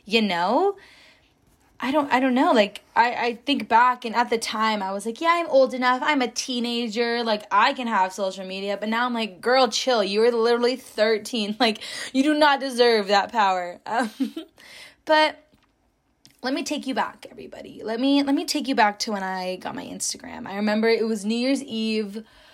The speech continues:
whatever year it was, I don't remember. I was thirteen at the time, though. And New Year's Eve, I asked my dad to take me to the Apple Store because I'd been saving up to buy a pink iPod Touch.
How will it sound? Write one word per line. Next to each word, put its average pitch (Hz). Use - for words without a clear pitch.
whatever 226
year 208
it 202
was, 202
I 208
don't 196
remember. 185
I 214
was 226
thirteen 214
at 190
the -
time, 180
though. 175
And 196
New 277
Year's 294
Eve, 226
I 214
asked 254
my 277
dad 202
to -
take 208
me 202
to 180
the 202
Apple 277
Store -
because 180
I'd 196
been 190
saving 190
up 175
to -
buy 175
a -
pink 196
iPod 170
Touch. -